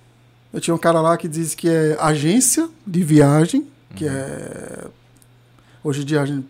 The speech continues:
Speaker 1: pode falar que isso que é o tráfico humano, né?
Speaker 2: Ou,
Speaker 1: Que
Speaker 2: ou eles chamam de coiote, né,
Speaker 1: É,
Speaker 2: também.
Speaker 1: exatamente,
Speaker 2: Aham.
Speaker 1: exatamente. Aí o cara comprou minha passagem até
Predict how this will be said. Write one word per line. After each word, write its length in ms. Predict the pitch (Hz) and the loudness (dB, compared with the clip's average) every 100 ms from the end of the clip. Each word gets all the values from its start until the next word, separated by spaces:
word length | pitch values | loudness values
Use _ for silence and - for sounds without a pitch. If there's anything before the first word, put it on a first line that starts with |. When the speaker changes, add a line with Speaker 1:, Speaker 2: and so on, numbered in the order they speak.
| - | -4
Speaker 1:
pode 180 | 147 139 | -4 -2
falar 240 | 156 143 | -2 -2
que 140 | 135 143 | -2 -4
isso 200 | 135 - | -6 -4
que 80 | 147 | -2
é 80 | |
o 80 | 127 | -2
tráfico 460 | 127 131 - - 143 | -4 -10 -10 -6 -4
humano, 320 | 151 214 269 | 0 0 0
né? 100 | 170 | -2
Speaker 2:
Ou, 140 | 101 92 | -4 -6
Speaker 1:
Que 60 | - | -4
Speaker 2:
ou 280 | 98 92 - | -4 -4 -4
eles 180 | 98 98 | -6 -4
chamam 240 | 110 107 | -2 -2
de 100 | 98 | -2
coiote, 460 | - 98 107 120 95 | 2 4 4 2 -2
né, 100 | 92 | 0
Speaker 1:
É, 20 | |
Speaker 2:
também. 380 | 175 165 135 - 165 | 4 6 6 6 4
Speaker 1:
exatamente, 600 | 139 156 170 147 131 - | 4 6 6 6 4 2
Speaker 2:
Aham. 60 | |
Speaker 1:
exatamente. 580 | 139 156 160 135 127 - - _ _ - - - - - | -4 2 2 2 -2 -10 -20 _ _ -20 -20 -20 -20 -10
Aí 360 | - 175 180 185 | 0 4 6 4
o 80 | 175 | 4
cara 240 | 170 165 | 4 4
comprou 340 | 170 175 185 190 | 2 2 4 6
minha 160 | 233 | 4
passagem 460 | 202 185 185 175 175 | 4 4 6 6 4
até 440 | 156 - 170 190 | 2 4 4 4